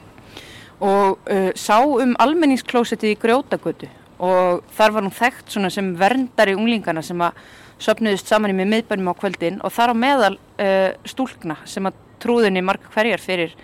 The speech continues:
upplifun sinni af, eh, erfiðum heimilisaðstæðum og jafnvel ofbeldi. Þannig að hún, eh, var ekki bara að taka virkan þátt í kvennabaráttunni á þessum tíma, Laufey, heldur talaði hún mjög snemma um mikilvægi þess að,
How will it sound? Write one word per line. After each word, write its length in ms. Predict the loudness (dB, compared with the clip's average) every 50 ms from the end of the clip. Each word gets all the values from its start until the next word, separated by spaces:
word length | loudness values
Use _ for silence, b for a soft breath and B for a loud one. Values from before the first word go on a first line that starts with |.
| B B B B B B B B -4
upplifun 400 | -4 -4 -2 -2 -2 -2 -2 -2
sinni 240 | -4 -4 -2 -2 0 0 0
af, 160 | 0 -2 -4 -8 -10 -6
eh, 360 | -6 -4 -4 -4 -2 -2 -2
erfiðum 280 | -2 0 -2 -2 -2
heimilisaðstæðum 800 | -2 -2 -2 -2 -4 -4 -4 -4 -4 -4 -4 -4 -4 -4 -4 -4
og 200 | -4 -4 -4 -4
jafnvel 340 | -4 -6 -4 -2 -2 -2 -2
ofbeldi. 380 | -2 -4 -8 -12 -12 -14 -20 -20 B B B B B B B B B -6
Þannig 160 | -4 -2 0
að 220 | 0 0 -2 -2 -2
hún, 340 | -2 0 0 0 0 -2 -4 -8 -6
eh, 420 | -4 -2 0 0 2 0 0 0
var 120 | 0 -2 -2
ekki 160 | -4 -2 -2
bara 160 | 0 0 0
að 40 | 0
taka 260 | -2 -2 0 0 0
virkan 280 | 0 -2 -4 -6 -4 -2
þátt 220 | -2 -4 -4 -4
í 40 | -6
kvennabaráttunni 640 | -2 -2 -2 0 0 -2 -2 -2 -2 -4 -4 -2 0
á 80 | 0 -2
þessum 180 | -2 -4 -8
tíma, 280 | -4 -2 0 2 2 2
Laufey, 380 | 4 4 4 4 4 2 2 2
heldur 280 | 0 -2 -4 -6 -6 -4 -2
talaði 360 | 0 2 2 4 2 2 2
hún 160 | 0 -4 -8 B B B B B B B B B B
mjög 200 | 0 0 0 0 -2
snemma 480 | 0 2 2 2 2 2 2 0 -2 -4 -6 -4
um 140 | -2 -2 0 -2 -2 -4 -2
mikilvægi 440 | -4 -4 -2 0 2 2 2 2 0
þess 180 | -4 -6 -4 -2
að, 180 | -2 -2 -2